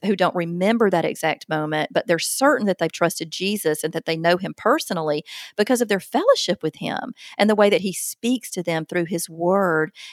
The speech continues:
and through the time they spend, uh, talking with him in prayer and the way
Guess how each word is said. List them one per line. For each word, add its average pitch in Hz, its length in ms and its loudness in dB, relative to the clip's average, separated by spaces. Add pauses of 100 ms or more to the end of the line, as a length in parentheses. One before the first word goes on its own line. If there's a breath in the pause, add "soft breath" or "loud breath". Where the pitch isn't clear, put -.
and 175 100 0
through 185 140 2
the 180 140 4
time 196 400 -2
they 180 160 0
spend, 165 760 -4
uh, 170 240 -8
talking 185 400 2
with 160 140 -4
him 160 280 -6
in 156 120 -8
prayer 175 480 -2
and 165 120 -2
the 165 80 -2
way 170 300 0